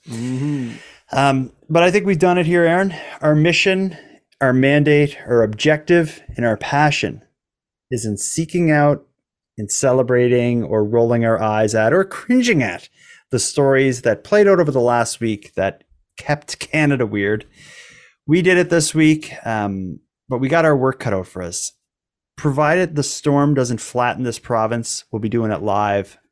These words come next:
Speaker 2: this coming Saturday night at CaperCon in Sydney. For people who can't attend, if it happens because the storm doesn't kill us all, it will be next week's episode. So even if you can't attend in person, we'll take you there.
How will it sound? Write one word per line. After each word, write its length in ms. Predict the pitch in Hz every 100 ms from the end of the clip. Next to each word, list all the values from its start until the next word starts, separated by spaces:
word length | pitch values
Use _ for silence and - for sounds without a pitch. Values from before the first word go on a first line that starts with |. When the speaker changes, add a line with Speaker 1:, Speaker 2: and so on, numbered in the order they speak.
| _ -
Speaker 2:
this 140 | 98
coming 260 | - 98 95
Saturday 460 | - 98 98 95 101
night 280 | 101 98 -
at 180 | 101
CaperCon 800 | - 117 113 107 113 107 107 120 _ - - - -
in 140 | 98
Sydney. 400 | - 147 143 147 147
For 160 | 117
people 220 | 147 151
who 120 | 151 151
can't 400 | - 147 151 156
attend, 520 | 151 151 151 156 -
if 180 | 123 113
it 100 | 107
happens 600 | 120 123 123 131 127 120
because 400 | 104 113 104 107
the 120 | 98
storm 420 | - - - 110 120
doesn't 220 | 117 117
kill 200 | 127 123
us 120 | 120
all, 320 | 123 123 120 - - - _ -
it 180 | 151 143
will 160 | 135
be 240 | 117 120 113
next 320 | 110 - -
week's 220 | 101 -
episode. 460 | 92 98 - 92 -
So 160 | 92
even 200 | 110 151 175
if 100 | 156
you 80 |
can't 280 | 147 147 131
attend 300 | 113 - 110
in 80 | 101
person, 360 | 104 98 - 95
we'll 100 | 110
take 280 | 131 110
you 80 | -
there. 260 | 80 73